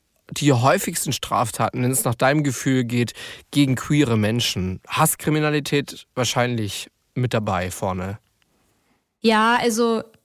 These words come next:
Speaker 2: die Statistik ist halt immer insofern ein bisschen problematisch, weil es eine ganz große Dunkelziffer gibt.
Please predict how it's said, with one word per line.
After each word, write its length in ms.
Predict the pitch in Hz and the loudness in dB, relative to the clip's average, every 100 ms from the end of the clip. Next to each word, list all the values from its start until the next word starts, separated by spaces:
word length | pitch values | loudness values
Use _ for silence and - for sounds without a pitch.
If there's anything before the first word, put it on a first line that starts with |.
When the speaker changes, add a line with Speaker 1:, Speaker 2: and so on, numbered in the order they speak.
| _ _ | _ _
Speaker 2:
die 60 | 208 | -4
Statistik 580 | - 214 - 240 - 240 | -2 -2 -2 -2 -4 -4
ist 140 | 214 | -2
halt 160 | 226 214 | 0 0
immer 340 | 214 208 196 | 0 0 -2
insofern 600 | - - 196 226 - 240 | -6 -4 0 0 2 2
ein 40 | 226 | 2
bisschen 220 | 233 220 | 0 -2
problematisch, 580 | - 214 208 208 240 - | 0 0 2 2 0 -2
weil 120 | 208 | -2
es 80 | - | -2
eine 100 | 196 | -2
ganz 240 | 208 202 | -2 -4
große 240 | - 220 | -4 -2
Dunkelziffer 560 | 185 214 254 247 269 254 | 0 0 0 -2 -2 0
gibt. 420 | 240 262 269 - | 2 0 0 -8